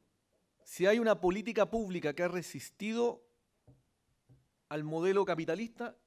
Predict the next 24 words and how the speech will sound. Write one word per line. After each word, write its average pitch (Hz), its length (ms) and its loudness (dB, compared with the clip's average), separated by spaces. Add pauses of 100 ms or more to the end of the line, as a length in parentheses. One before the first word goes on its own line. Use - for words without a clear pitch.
(560)
es 175 100 0
la 175 100 2
planificación 151 580 -2
urbana, 165 260 0
y 165 40 0
te 151 60 -2
lo 147 60 2
voy 151 40 4
a - 20 2
explicar 143 340 -2
por 131 180 -6
qué. 165 320 -6 (1500)
Porque 151 180 -4
la 165 80 4
planificación 175 460 4
urbana 226 420 8 (460)
en 147 100 -6
Corea 220 560 6
y 143 80 -14
en 160 60 -8
Estados 208 320 -2
Unidos 277 400 -2 (160)
se - 160 -8
basan 214 440 2